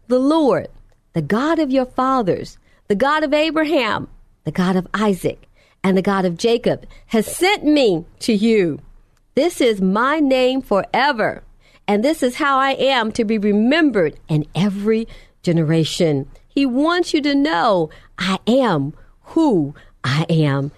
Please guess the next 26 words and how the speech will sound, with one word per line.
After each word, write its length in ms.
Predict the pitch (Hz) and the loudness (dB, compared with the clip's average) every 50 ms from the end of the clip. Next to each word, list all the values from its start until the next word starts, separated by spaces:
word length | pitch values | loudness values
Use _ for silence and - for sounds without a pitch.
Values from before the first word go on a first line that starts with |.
| _ _ | _ _
He 360 | _ - 320 330 359 330 - | _ -2 0 0 0 -2 -2
is 480 | - 285 320 311 262 208 190 185 180 - - - - - - | -2 0 2 2 2 2 2 2 0 -4 -12 -20 -18 -4 -2
the 100 | 185 180 | -2 -2
great 460 | 175 175 220 247 214 185 165 160 - - | 0 0 0 0 0 0 -2 -4 -8 -6
I 160 | 185 196 202 202 | -4 -2 -2 -2
am. 280 | - 208 185 180 202 - | -2 -2 -2 -2 -4 -8
He 160 | - - 285 | -6 -4 -4
wants 380 | 269 269 339 381 403 403 - - | -2 -2 -2 0 0 -2 0 -2
you 80 | 370 | 0
to 100 | 330 269 | 0 0
prophesy 1120 | 269 - - - 370 370 359 - 294 269 - - 254 220 208 185 165 156 156 147 147 170 - _ _ _ _ _ _ | -2 -4 -10 -6 -6 -6 -2 -2 -4 -4 -4 -4 -4 -2 -2 -2 -4 -6 -8 -8 -12 -16 -18 _ _ _ _ _ _
to 120 | - 247 220 | -4 0 0
the 100 | 226 208 | 0 0
dry 240 | 233 247 262 262 | 0 0 0 -2
places 680 | 254 - - 320 302 302 277 - - 202 185 175 - - - - - _ _ _ _ - | -4 -4 -2 -2 0 0 -2 -2 -2 0 0 -2 -4 -8 -20 -20 -20 _ _ _ _ 0
in 120 | 226 208 | 0 2
your 120 | 202 196 | 2 2
life. 380 | 196 208 208 208 185 170 156 - - - _ _ _ | 2 0 0 2 0 0 -2 -4 -10 -20 _ _ _
He 140 | - - 320 | -2 0 0
wants 340 | 285 285 349 392 403 403 - | 2 2 2 2 2 2 0
you 80 | 403 | 0
to 100 | 339 339 | 0 0
prophesy 1040 | 311 - - 381 370 359 - 359 339 - - - 349 339 339 330 294 247 220 196 190 - - - - - | -4 -2 0 0 0 0 0 -2 -4 -4 -2 -2 0 0 0 0 2 2 2 0 -2 -4 -8 -20 -18 -4
to 120 | - 247 | -4 -2
dead 280 | 214 269 285 285 254 226 | 0 2 2 2 2 0
bones, 420 | 233 294 294 269 254 240 226 214 | 0 0 2 2 2 0 0 -2